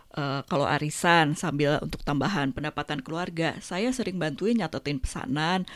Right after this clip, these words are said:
atau nyatetin, eh, pembayaran ibu-ibu lain cicilannya itu, cicilan ke satu, kedua, ketiga seperti itu. Nah, sambil dagang dan arisan itu,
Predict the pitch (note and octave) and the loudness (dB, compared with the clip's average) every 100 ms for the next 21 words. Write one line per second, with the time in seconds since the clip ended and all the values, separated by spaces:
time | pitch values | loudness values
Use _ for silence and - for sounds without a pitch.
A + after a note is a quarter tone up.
0 | - - - E3 G#3+ G#3+ D#3+ C#3+ - G3+ | -18 -20 -8 -4 0 0 0 -2 -2 4
1 | A3 A#3 A#3+ B3 F3 D3+ E3 D#3 D#3 D#3 | 6 6 4 0 -2 0 2 4 4 4
2 | F3+ G#3+ A3 D#3+ D#3+ D3+ D#3 D3 E3 A#3+ | 4 6 6 6 4 4 4 4 6 4
3 | A#3 F#3 E3 C3+ C#3 D#3 C#3 G3 - F#3+ | 4 0 -2 0 0 0 -2 -4 -6 -6
4 | F3+ F3 - C3 C3 D3+ D3 - E3 - | -6 -8 -6 -6 -6 -4 -4 -2 -4 -4
5 | C3+ C#3 C#3+ - C3 C3+ D#3 - - - | -2 -2 -2 -6 -4 -4 -4 -8 -12 -10
6 | C3+ - C3+ - - - - F#3+ E3+ - | -8 -6 -8 -8 -20 -20 -10 -4 -4 -2
7 | D3+ D#3 D#3 D3 D3+ D#3+ D3 D3 C#3 D3+ | 0 2 2 2 0 -2 -2 -2 -2 -2
8 | B2+ D#3 D#3 D#3 D3 B3+ | -2 -2 -2 -2 0 0